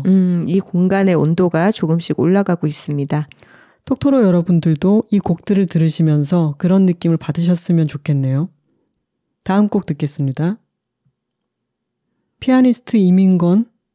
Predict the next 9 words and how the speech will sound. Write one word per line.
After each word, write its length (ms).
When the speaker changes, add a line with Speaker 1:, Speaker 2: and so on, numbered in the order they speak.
Speaker 2:
보컬 420
박성현의 800
바람이 440
부네요였습니다. 1120
Speaker 1:
음, 360
또 120
한 300
곡의 460
힘을 580